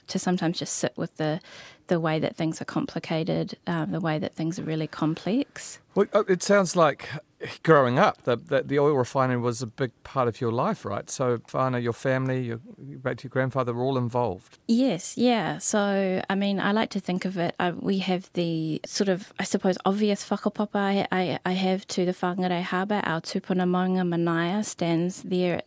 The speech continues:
Speaker 1: at, um, the Whangarei Heads, the very sort of recognisable
Speaker 2: Ah,
Speaker 1: silhouette.
Speaker 2: yes, yes, beautiful
Speaker 1: Yeah.
Speaker 2: maunga, yeah.
Speaker 1: Which anybody that's gone over the Brenduans will know. So that's our tupuna. Um, from whom all Ngāti Wai people descend,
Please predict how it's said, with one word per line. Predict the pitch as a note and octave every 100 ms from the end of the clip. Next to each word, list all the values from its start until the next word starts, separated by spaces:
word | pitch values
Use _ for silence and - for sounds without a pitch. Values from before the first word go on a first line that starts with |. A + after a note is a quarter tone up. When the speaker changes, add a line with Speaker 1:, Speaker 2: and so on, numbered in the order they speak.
| -
Speaker 1:
at, | F#3 - - - -
um, | F3+ F3 F3 E3+ F#3 - - -
the | F3+ D#3+ D#3 -
Whangarei | F#3 F3+ E3+ E3+ -
Heads, | F#3 B3+ - - -
the | F3
very | D#3+ D#3+ D#3+
sort | D#3+ F#3
of | E3+
recognisable | E3+ F3+ F3+ E3 E3+ E3+ F3+ F3+ E3+ F3
Speaker 2:
Ah, | G#3
Speaker 1:
silhouette. | G3 G#2+ G#2
Speaker 2:
yes, | - A#2 A2 -
yes, | B2+ -
beautiful | A#2 A2+ A3 G#3+
Speaker 1:
Yeah. | F#3+ D#3+ G#2
Speaker 2:
maunga, | A2+ - F#3+
yeah. | G#3 G#2 D#2+ - - -
Speaker 1:
Which | F#3 - - -
anybody | G#3+ G#3+ G3 F3+
that's | - -
gone | F3+ F3
over | F3 F3
the | E3+
Brenduans | F3 E3+ F3 F3 F3+ G#3 B3+ B3+ -
will | F#3
know. | F3+ E3+ D#3 F#3 A#3 A#3 -
So | G3+
that's | G3+ G#3 -
our | G#3
tupuna. | - G#3 G3 F#3 G3 A3+ B3 - _ _ _ _ _ _ - -
Um, | F3 E3+
from | F3 F#3
whom | F#3+ F3
all | E3+
Ngāti | F3+ F3+ - F#3
Wai | E3+
people | - F3+ - F3
descend, | F3 - F3 G3+ A#3